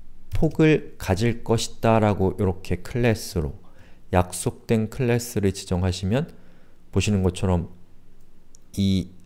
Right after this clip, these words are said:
태그는 십육 등분한 것 중에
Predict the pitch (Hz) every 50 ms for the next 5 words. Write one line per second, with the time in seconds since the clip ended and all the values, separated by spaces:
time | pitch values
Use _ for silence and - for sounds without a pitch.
0 | - - - - - - - - - - - - - - - - - 104 90 82
1 | 80 71 80 76 73 85 - - - - - - - - - - - - - -
2 | - - - - - - 123 123 127 127 127 123 - - - - - 107 101 98
3 | 92 95 92 87 87 95 92 90 82 87 82 - - - - - 80 78 78 69
4 | - 95